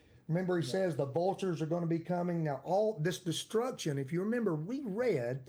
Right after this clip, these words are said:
Speaker 1: that, that the blood is gonna be up to the bridles of the horses.
Speaker 2: Yeah.
Speaker 1: That's five feet, four or five feet tall.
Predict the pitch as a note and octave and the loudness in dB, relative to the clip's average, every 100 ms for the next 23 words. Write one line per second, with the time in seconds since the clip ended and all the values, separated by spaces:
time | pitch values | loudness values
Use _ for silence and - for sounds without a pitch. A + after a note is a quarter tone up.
0 | - - - - C3 - F3+ - - - | -20 -20 -18 -6 0 0 0 -6 -16 -6
1 | C#3+ F3+ E3 - D#3+ F#3+ C#3+ D#3+ C4+ A4 | -2 0 -2 -2 2 2 0 -2 0 2
2 | D4 D3 A#2+ A2 - _ _ _ - A3 | 2 2 0 -6 -14 _ _ _ 0 0
3 | E3+ C4+ C4 G3+ G#3+ G#3+ C4+ C#4+ A3+ G#3 | 2 2 2 2 0 0 -2 0 0 2
4 | F3 F3 G#3 B3+ E4+ G#3 A#2 E3+ - - | 2 0 0 2 2 2 0 -4 -8 -14
5 | - - - - - - - G#3+ G#3 D#3 | -18 -18 -20 -20 -20 -12 -2 0 0 -4
6 | - G4+ A4+ - - - - - - - | 0 2 2 -2 -10 -12 -14 -16 -18 -18
7 | - C#3 G4 A#4 - - - - - - | -6 -2 -2 -2 -8 -16 -20 -20 -20 -20
8 | - _ - C#4 D#4+ D#4 - E4 A3+ - | -20 _ -6 -2 0 0 2 2 2 0
9 | E4 F#4+ D#4+ D4+ D#4+ C4+ A3 F#3+ A#3+ G3 | 0 0 0 0 0 -2 -4 -4 -2 -2
10 | A2 - | -2 -8